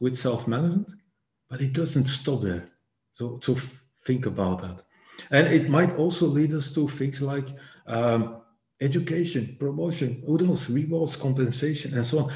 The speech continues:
Again, what I talked about, that, that feeling of valuation. And there was also, and that, that brings it to the next question, was also a question about, yeah, who's taking care of that?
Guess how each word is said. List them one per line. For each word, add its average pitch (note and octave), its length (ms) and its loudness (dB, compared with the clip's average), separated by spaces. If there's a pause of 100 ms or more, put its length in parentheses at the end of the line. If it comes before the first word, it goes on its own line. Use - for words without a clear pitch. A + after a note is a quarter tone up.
(120)
Again, F3 360 6
what D3 160 2
I D3 60 6
talked D#3+ 340 0
about, A2 240 0
that, A#2 300 -2
that A#2+ 180 2
feeling F3+ 640 4 (240)
of D3 340 0 (260)
valuation. B2 1300 0 (500)
And A#2+ 100 0
there E3 80 2
was F#3 160 4
also, F#3+ 280 4
and C3+ 140 4
that, E3+ 200 2
that C#3+ 320 -2 (640)
brings D3 260 -2
it B2+ 120 -2
to D3 80 2
the A#2+ 120 2
next E3 260 0
question, C#3 340 -4
was E3 180 -2
also E3+ 280 -2
a C3 40 -8
question D3+ 320 -6
about, D3 340 -4 (240)
yeah, F3 240 2
who's F3+ 380 0
taking E3 440 0
care E3 260 -2
of G2 120 -2
that? F2+ 320 -4